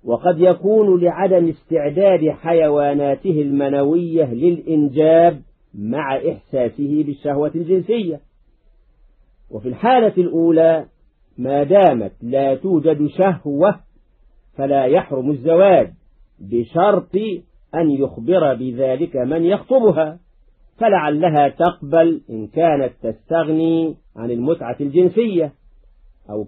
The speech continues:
كانت طامعة في ماله مثلاً، أو التشرف بزواجها منه، أو لأي غرض آخر مشروع.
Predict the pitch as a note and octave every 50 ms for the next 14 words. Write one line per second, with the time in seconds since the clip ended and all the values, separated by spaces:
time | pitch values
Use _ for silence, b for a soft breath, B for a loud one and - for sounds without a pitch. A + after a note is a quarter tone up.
0 | - - E3 F3+ F#3 E3+ D#3 C#3+ C3+ - _ _ - D3+ C#3+ C#3+ C#3 D3+ F3+ E3
1 | D#3 D#3 D3 - C#3+ C#3 C3+ - C#3 C#3 C#3 C3+ C3+ C3+ C#3 D#3 F#3 E3+ F3+ F#3
2 | G3 A3 A3 - F#3 E3+ E3 D#3 D#3 D#3+ - _ _ _ _ _ _ _ _ _
3 | _ _ _ - B2+ C3+ D3 D3 - _ E3 D3+ - - G3+ G#3+ A#3 G#3 - -
4 | A3 A3 F#3 - - _ - - B2+ A#2+ A2+ A#2 A2+ A#2+ A2+ A2+ A#2 D3 F#3 D#3
5 | D3 C#3 C#3 D#3+ G3+ G#3+ G#3+ F#3 D3+ - - _ _ _ _ _ - - - -
6 | - - G#3 G#3 F#3+ E3+ E3 D#3+ F#3 F#3+ F3+ E3 D#3 D3 D#3+ F#3 F3 D#3 B2 C3+
7 | C3+ C#3 - - D#3+ E3+ F3 E3+ - E3 D#3+ D3+ C#3 D#3 E3 D#3+ - E3+ E3 C3
8 | G#2 D#2+